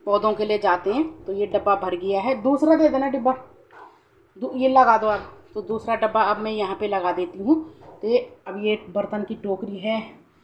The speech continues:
धोए इसमें डाले, लेकिन इसको भी हर तीसरे चौथे दिन साफ़ करनी पड़ती है ये ट्रे, क्योंकि ये ना इसमें चिकनाहट सी जम जाती है। तो ये भी साफ़ कर रहा है। पूरा किचन मैंने कर दिया है क्लीन।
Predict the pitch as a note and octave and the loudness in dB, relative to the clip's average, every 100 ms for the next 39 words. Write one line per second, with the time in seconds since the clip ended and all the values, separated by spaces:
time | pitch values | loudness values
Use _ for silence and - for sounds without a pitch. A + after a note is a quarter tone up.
0 | _ _ - - G3 A3+ A#3+ A#3 A#3 A#3 | _ _ -20 -4 0 2 2 0 -6 -4
1 | A3 A3 A#3+ A3 A3 A3+ G#3+ - - - | -2 -2 -2 -2 -2 -2 -2 -6 -20 -20
2 | _ _ _ G#3+ - A#3 A#3 A#3+ B3 A#3 | _ _ _ -12 -2 0 2 0 0 -4
3 | A3+ A#3 A3+ A3+ A3+ G#3+ A#3 A#3 F#3+ F#3+ | -4 -6 -4 -6 -6 -4 -4 -4 -4 -4
4 | - G#3 G#3+ G#3+ F#3+ - G#3+ G#3 G#3 G3 | -4 -6 -2 0 -2 -2 -2 0 -2 -2
5 | G#3 A3+ A3 G#3+ A3+ A3 A3 B3+ D4+ - | -2 -2 -2 -4 -2 -2 0 0 -2 -6
6 | - - F#3+ G#3 A#3 - A3 G#3 G#3 G#3 | -20 -16 -12 -6 -6 -4 -4 2 4 2
7 | - G#3+ G3+ G3+ F#3+ F#3 G3 F3+ B3+ D4+ | -2 -2 0 2 2 0 -4 -2 -2 -4
8 | - F#3+ G3+ G3+ A3 - F#3 F3+ G3 G3+ | -8 -8 -4 -4 -4 -4 -4 -4 -2 -2
9 | C4 - - _ _ - A3 A#3 A3 A3 | -2 -6 -20 _ _ -6 -6 -4 -6 -2
10 | G#3+ G#3+ G#3+ G#3 F#3+ F3+ F#3 F#3 G3+ - | 0 2 0 -2 -8 -6 -6 -4 -8 -8
11 | G3+ A3 | -4 -2